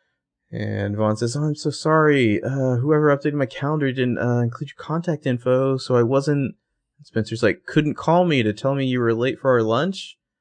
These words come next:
And she's like, "Exactly. Though I guess I could have called the restaurant."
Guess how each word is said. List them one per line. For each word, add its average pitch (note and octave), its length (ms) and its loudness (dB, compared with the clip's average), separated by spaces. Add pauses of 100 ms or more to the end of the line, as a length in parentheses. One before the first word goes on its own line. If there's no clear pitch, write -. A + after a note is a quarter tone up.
(200)
And - 80 -20
she's - 220 -20
like, C#3 200 0
"Exactly. F3+ 880 0 (320)
Though B2+ 120 0
I B2+ 40 0
guess D#3 220 -2
I - 20 -4
could D3 140 -6
have B2+ 80 -8
called D3 180 -4
the A2 100 -4
restaurant." G#2+ 600 -4